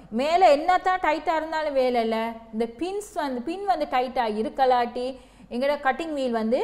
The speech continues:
move ஆகும். எங்களுக்கு விளங்கும் மேல, ஆ, tight பண்ணிட்டோன்னு.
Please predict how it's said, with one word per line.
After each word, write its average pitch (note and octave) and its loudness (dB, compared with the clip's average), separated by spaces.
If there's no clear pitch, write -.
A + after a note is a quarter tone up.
move C4+ -2
ஆகும். A#3 2
எங்களுக்கு C4+ -6
விளங்கும் D#4+ 0
மேல, D4 -4
ஆ, C4+ 0
tight C#4 -2
பண்ணிட்டோன்னு. C4 -2